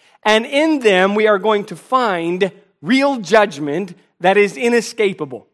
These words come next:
As the Apostle Paul is writing his second letter to the believers at Corinth, he is continuing to respond to some of the questions that they have.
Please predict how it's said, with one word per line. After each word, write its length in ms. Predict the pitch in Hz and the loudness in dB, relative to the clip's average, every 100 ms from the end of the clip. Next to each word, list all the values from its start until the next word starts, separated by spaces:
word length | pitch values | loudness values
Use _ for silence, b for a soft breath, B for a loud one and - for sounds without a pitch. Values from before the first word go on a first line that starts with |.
| _ _ _ - | _ _ _ -8
As 100 | 208 | -4
the 100 | 247 | -2
Apostle 420 | 240 277 302 294 | 0 0 -2 -4
Paul 280 | 240 247 233 | -4 0 2
is 120 | 208 | 0
writing 320 | 185 170 156 175 | 0 -2 -2 -4
his 260 | 190 180 - | -6 -6 -14
second 440 | - 247 240 226 | -4 -4 -4 -2
letter 220 | 196 190 | 0 0
to 80 | 180 | -2
the 80 | 170 | -6
believers 340 | 170 185 180 | -4 -4 -6
at 120 | 165 | -10
Corinth, 340 | - 156 147 170 | -8 -6 -6 -6
he 140 | 202 | 0
is 160 | 190 185 b b | -2 -2 b b
continuing 500 | 226 214 277 294 285 | -8 -6 -4 -2 -4
to 80 | 247 | -4
respond 640 | 247 - - 196 165 180 | -8 -8 -2 0 0 -2
to 60 | 175 | -6
some 220 | - 185 | -6 -6
of 100 | 180 | -6
the 80 | 175 | -8
questions 720 | - - 226 - - 156 156 | -10 -10 -10 -10 -10 -8 -6
that 200 | 160 151 | -6 -6
they 220 | 175 156 | -8 -6
have. 320 | 220 214 120 | -6 -6 -6